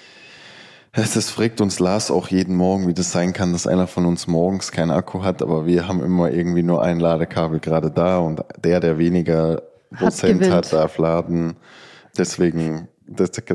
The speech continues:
Speaker 1: kannst du eigentlich gleich z-, zwei, also es sind ja schon f-, vier, es ist ein
Speaker 2: Wie kann das
Speaker 1: Viererpack.
Speaker 2: sein, dass ein
Speaker 1: Aber
Speaker 2: Millionär nur ein Ladekabel im Haus hat?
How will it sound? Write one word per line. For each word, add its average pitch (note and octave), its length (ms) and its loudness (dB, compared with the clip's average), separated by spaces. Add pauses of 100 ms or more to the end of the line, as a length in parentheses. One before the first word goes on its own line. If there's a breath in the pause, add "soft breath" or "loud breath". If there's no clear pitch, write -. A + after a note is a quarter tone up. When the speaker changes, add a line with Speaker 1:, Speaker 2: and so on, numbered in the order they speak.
Speaker 1:
kannst G2 240 -2
du G#2 40 2
eigentlich F#2+ 240 0
gleich F2 300 -2
z-, - 180 -12 (140)
zwei, D#2+ 500 0 (320)
also F2+ 160 0
es F2 100 0
sind G2 120 0
ja F2+ 100 2
schon E2 200 -6
f-, - 440 -16
vier, - 440 -4
es G#3 100 2
ist F3+ 60 0
ein G#3 60 6 (120)
Speaker 2:
Wie F#3+ 80 2
kann G#3 240 4
das F3+ 120 2
Speaker 1:
Viererpack. E3+ 100 0
Speaker 2:
sein, F3 360 2
dass F3 220 -2
ein E3+ 320 2
Speaker 1:
Aber E3 120 4
Speaker 2:
Millionär F3 580 2
nur F3+ 200 2
ein F#3 220 2
Ladekabel F#3+ 720 0 (140)
im F3+ 200 0
Haus G3 300 0 (200)
hat? - 140 -2